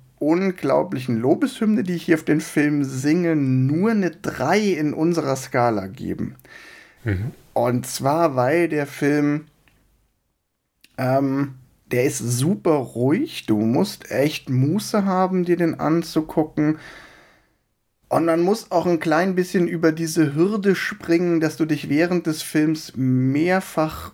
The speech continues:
Speaker 1: fragst, so, "Hä? Was will der Film mir jetzt eigentlich sagen? Was passiert da gerade?"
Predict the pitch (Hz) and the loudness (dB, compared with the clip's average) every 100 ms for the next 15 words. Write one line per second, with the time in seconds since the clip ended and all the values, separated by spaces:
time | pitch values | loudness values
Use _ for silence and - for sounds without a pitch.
0 | _ - - 131 131 - - - 135 127 | _ -18 -4 0 0 -2 -6 -6 -2 0
1 | 127 120 165 220 247 - - 147 160 160 | 0 -2 0 0 -2 -4 -2 -2 -2 0
2 | 175 180 156 - 160 165 147 147 131 - | 0 2 0 2 0 2 0 -2 -4 -2
3 | 117 131 127 127 127 - 117 135 170 190 | 0 2 0 -2 -4 0 2 2 2 2
4 | 359 - - - _ _ _ _ _ _ | 0 -2 -20 -20 _ _ _ _ _ _
5 | _ 127 135 156 - 151 - - 147 - | _ -4 -2 -2 -4 -6 -6 -2 0 2
6 | 254 247 - - 277 302 330 | 0 -2 -6 -4 -2 0 2